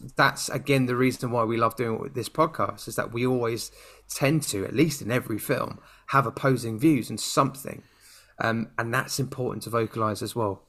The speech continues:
You know, it's a huge, huge spo-, scope of, of talking,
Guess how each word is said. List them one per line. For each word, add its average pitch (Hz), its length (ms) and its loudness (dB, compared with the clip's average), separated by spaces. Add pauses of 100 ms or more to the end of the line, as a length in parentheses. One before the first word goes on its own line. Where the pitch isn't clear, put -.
(240)
You 117 100 -4
know, 101 60 -4
it's 101 140 -6
a - 40 -10
huge, - 800 -4
huge 131 420 -2
spo-, - 380 0
scope - 460 -2
of, 104 200 -8 (440)
of - 160 -10
talking, 107 720 -6